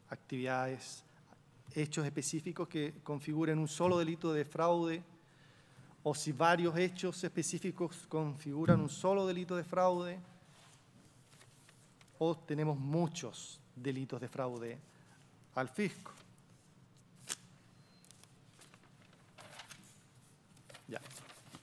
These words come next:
Cuestiona también o insiste la defensa en señalar que, eh, ese déficit no es lo mismo que detrimento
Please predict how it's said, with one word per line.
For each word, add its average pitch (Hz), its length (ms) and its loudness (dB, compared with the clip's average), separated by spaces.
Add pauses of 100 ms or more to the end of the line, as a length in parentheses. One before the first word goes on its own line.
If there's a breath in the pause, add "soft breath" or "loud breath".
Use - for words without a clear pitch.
(560)
Cuestiona 156 360 4
también 165 380 4
o 147 120 2
insiste 160 720 0
la 156 180 4
defensa 160 480 2
en 156 80 0
señalar 151 580 2
que, 156 260 0 (1900 loud breath)
eh, 143 180 2
ese 143 200 2
déficit 165 440 2
no 151 100 2
es 165 80 4
lo 165 60 4
mismo 180 240 4
que 170 160 0
detrimento 151 800 2